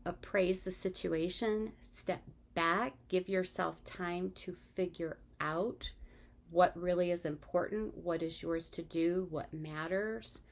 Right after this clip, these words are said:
I'm making some decisions right now, and, um, it's also about those boundaries. There's this happening in our family, but there's also this happening in our family. And this is, this one's the crisis, but this one is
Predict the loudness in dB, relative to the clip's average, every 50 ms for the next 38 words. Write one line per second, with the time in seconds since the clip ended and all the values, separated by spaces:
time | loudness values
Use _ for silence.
0 | -20 -20 -20 -20 -6 -2 2 2 4 4 4 2 2 0 0 0 0 -2 -2 -2
1 | -2 -4 -4 -2 -2 -2 0 0 -2 -2 -2 0 0 0 0 0 -2 -2 -2 0
2 | 0 0 0 0 0 0 -2 -4 -4 -4 -4 -2 -2 -2 -2 -4 -4 -6 -8 -10
3 | -16 -12 -8 -8 -6 -6 -6 -6 -6 -8 -8 -10 -14 -18 -20 -20 -20 -12 -6 -6
4 | -4 -2 0 0 0 0 0 0 0 0 0 0 0 -2 -2 -4 -4 -4 -6 -6
5 | -4 -2 -2 -2 0 -2 -2 0 0 0 0 0 -2 -2 -4 -8 -10 -14 -20 -20
6 | -20 -14 -2 2 2 2 2 2 4 4 4 4 4 2 0 0 0 0 0 0
7 | 2 4 4 4 2 2 -2 -4 -6 -8 -8 -6 -4 -2 0 0 0 0 0 0
8 | -2 -2 -4 -8 -12 -20 -20 -6 -4 -2 2 4 4 4 4 4 2 2 0 0
9 | -2 -2 -2 -2 -2 2 2 4 4 2 0 -6 -8 -8 -8 -6 -4 -4 -4 -4
10 | -4 -4 -6 -6 -6 -8 -8 -10 -8 -8 -8 -8 -8 -8 -10 -10 -10 -10 -12 -12
11 | -14 -16 -20 -20 -20 -20 -2 2 4 4 4 4 2 4 6 4 6 4 2 -2
12 | -2 -2 -6 -2 0 2 2 2 2 2 2 2 2 2 -2 -6 -6 -4 0 2
13 | 4 4 4 2 2 0 0 0 -2 -4 -6 -2 0 0 0 0 0 0 2 2
14 | 2 2 0 -2 -4